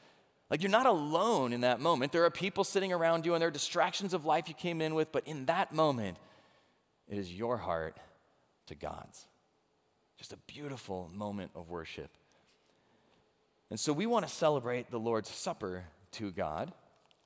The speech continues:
but we also want to keep the Lord's Supper as it is written. So just like Passover, this is one of the things we actually have instructions for.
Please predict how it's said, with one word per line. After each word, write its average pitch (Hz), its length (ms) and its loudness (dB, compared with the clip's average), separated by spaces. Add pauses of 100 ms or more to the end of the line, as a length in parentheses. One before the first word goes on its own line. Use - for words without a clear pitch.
(1000)
but 131 60 -12
we 156 140 -6
also 240 300 -4
want 147 260 0
to 139 80 -8
keep - 360 -8
the 165 80 -6
Lord's 135 280 0
Supper 107 520 -4 (880)
as 87 160 -4
it 98 80 -8
is 160 140 -8
written. 196 260 -8 (1500)
So - 180 2
just 233 240 -2
like 208 220 4
Passover, 139 640 2 (340)
this 196 180 -2
is 277 120 -6
one 277 100 4
of 240 60 4
the 185 60 0
things 175 260 0
we 165 160 -4
actually 175 500 0
have 156 380 4
instructions 147 680 -4
for. 80 320 -4